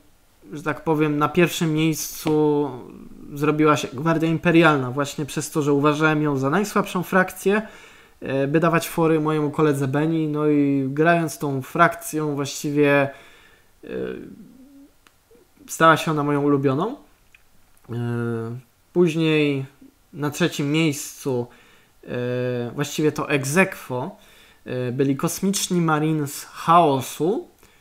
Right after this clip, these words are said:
oraz Dominium Tau. To te dwie frakcje to ex aequo trzecie miejsce, jeżeli chodzi, e, o te moje ulubione.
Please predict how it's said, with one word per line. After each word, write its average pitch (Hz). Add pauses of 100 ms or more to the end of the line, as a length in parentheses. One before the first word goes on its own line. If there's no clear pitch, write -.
(140)
oraz 190
Dominium 165
Tau. 117
To 147
te 143
dwie 147
frakcje 151
to 135
ex 143
aequo 147
trzecie 139
miejsce, 135
jeżeli 127
chodzi, 131 (480)
e, 117
o 120 (240)
te 117
moje 120
ulubione. 135